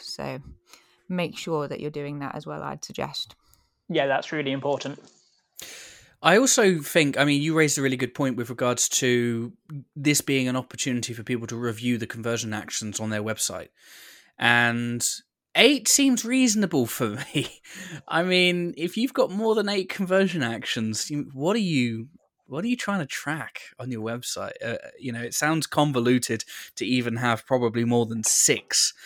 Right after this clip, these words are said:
Speaker 3: uh, I would say, on your website. I mean, at the end of the day, what, what are you trying to do? You're trying to get people in, in, in contact with you. You're trying to sell products. Um, you know, and there might be some secondary and tertiary conversion actions as well. But
Speaker 1: Mm-hmm.
Speaker 3: really focus in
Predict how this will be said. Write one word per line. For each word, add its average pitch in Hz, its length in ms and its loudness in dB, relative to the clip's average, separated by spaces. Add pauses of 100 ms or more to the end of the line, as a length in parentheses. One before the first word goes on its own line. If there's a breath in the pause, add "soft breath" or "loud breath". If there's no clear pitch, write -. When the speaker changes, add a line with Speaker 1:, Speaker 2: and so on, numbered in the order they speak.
(300 loud breath)
Speaker 3:
uh, 110 240 0 (100)
I 117 40 -2
would 113 160 -4
say, 110 260 4
on 110 180 0
your 110 200 -2
website. 104 540 -4
I 123 80 -8
mean, 113 320 -4
at 113 100 -10
the 120 120 0
end 117 180 -2
of 110 80 -2
the 110 80 -2
day, 107 220 0
what, 120 240 -2
what 120 100 -6
are - 20 -2
you 117 80 -4
trying 113 240 -4
to 107 80 -4
do? 107 120 -8
You're 110 180 -8
trying 110 220 -4
to 107 40 -4
get 104 180 -6
people 107 380 -10
in, 107 100 -8
in, 107 220 -8
in 110 260 -8
contact 127 520 -2
with 120 160 -6
you. 123 100 -2
You're 110 140 -4
trying 107 240 -10
to 110 60 -10
sell 113 240 0
products. 110 600 -4 (720 loud breath)
Um, 104 680 -4
you 113 100 -6
know, 107 120 -4
and 104 80 -4
there 110 80 0
might 110 220 -2
be 113 80 -10
some 110 160 -4
secondary 107 500 -4
and 107 100 -10
tertiary 107 580 -4 (180)
conversion 107 460 -2
actions 107 420 -8
as 101 160 -10
well. 101 280 -6 (200)
But 110 360 -2 (280)
Speaker 1:
Mm-hmm. 175 160 -8
Speaker 3:
really 127 300 2
focus 117 540 0
in 107 320 -2